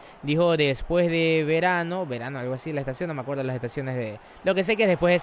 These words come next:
septiembre, obviamente después de septiembre viene octubre. Y hacemos la vaselina, golazo. Ya, entonces, este, eso, y contenido offline como tal, si tú llamas contenido offline, digamos, a jugar partidos,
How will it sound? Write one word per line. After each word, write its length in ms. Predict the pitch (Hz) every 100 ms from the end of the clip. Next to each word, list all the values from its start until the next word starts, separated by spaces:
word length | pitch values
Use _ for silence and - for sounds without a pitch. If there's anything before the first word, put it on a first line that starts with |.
| 160
septiembre, 440 | - 147 120 120
obviamente 380 | 127 135 139 139
después 260 | 127 135 127
de 20 |
septiembre 300 | 139 151 139
viene 140 | 117
octubre. 380 | 117 175 147 175 - - - - -
Y 240 | 135 147 165 - - -
hacemos 300 | 117 120 147
la 80 | 139
vaselina, 680 | 123 120 131 175 208 190 196
golazo. 420 | 151 123 113 - - - - - - - - - 135
Ya, 200 | 127 107 - - - -
entonces, 560 | 156 160 175 190 190 -
este, 540 | 170 156 156 165 196
eso, 320 | 185 - 196 208
y 140 | 156
contenido 480 | 160 156 160 185 196
offline 540 | 185 180 185 208 202
como 260 | 196 196 170
tal, 320 | - 185 196 151 139 131
si 160 | 165
tú 240 | 139 170 180
llamas 360 | 160 180 180
contenido 460 | - 170 156 165 170
offline, 580 | 165 - 196 185 185 180 - - - - -
digamos, 460 | 147 147 165 165 165
a 80 |
jugar 280 | 151 151 160
partidos, 920 | 160 147 131 180 170 165 160 156 -